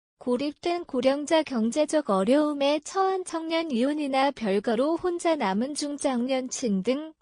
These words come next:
각자의 사연이 있는 만큼 맞춤형 접근이 필요하다는 것이다. 일 인 가구의 증가는 막을 수 없는 흐름이다.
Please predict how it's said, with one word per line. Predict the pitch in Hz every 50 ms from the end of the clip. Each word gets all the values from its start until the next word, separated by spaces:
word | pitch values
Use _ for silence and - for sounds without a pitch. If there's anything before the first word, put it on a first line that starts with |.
| _ -
각자의 | - 240 214 202 - - - 320 311 320 330
사연이 | 320 - 370 370 359 349 339 311 320 320 302
있는 | 254 202 196 214 247 269
만큼 | 254 247 214 185 175 - - - 311 320 330 330 - _ _ _
맞춤형 | - 214 214 208 - - 339 330 339 349 359 359 339
접근이 | 285 247 226 - - - 302 302 320 320
필요하다는 | 320 - - 370 370 370 359 349 339 - 339 330 330 320
것이다. | 302 277 247 233 - - - - 180 180 180 180 175 - _ _ _ _ _ _ _ _ _ _ _ _ _ _ _ _ _ _ _ _ _ _
일 | - 240 247 240
인 | 320 330 330
가구의 | - 277 240 208 - 285 302 311 311 302
증가는 | - - 233 226 240 285 285 269 285 285 269
막을 | 226 180 190 - 277 277 285
수 | 285 - - 302
없는 | 269 240 196 202 214 233 262 285
흐름이다. | 294 330 370 370 359 320 311 269 - 180 170 170 170 175 175